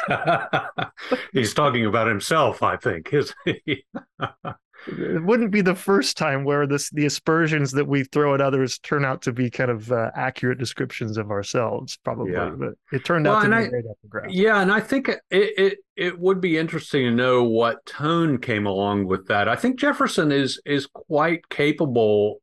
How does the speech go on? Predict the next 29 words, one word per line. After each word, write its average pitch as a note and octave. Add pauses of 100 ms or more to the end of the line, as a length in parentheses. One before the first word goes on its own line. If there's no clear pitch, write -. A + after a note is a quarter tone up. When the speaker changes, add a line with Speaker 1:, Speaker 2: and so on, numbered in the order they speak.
Speaker 1:
of A2+ (160)
criticizing, G#2+ (460)
uh, G#2 (140)
you B2+
know, A#2
in, A#2+
in A#2
sincerity, B2+
the, G#2+
the, G#2+ (100)
the A2
manners A2
and G2+
mores G#2
of F2+
the G2
class, - (420)
uh, A#2+ (100)
that G2+
he G#2+
represented, A2+
of F2+
genteel G2+ (200)
Virginians. G2+ (560)
And, D3
and D#3
he F#3+
knew F3
that, E3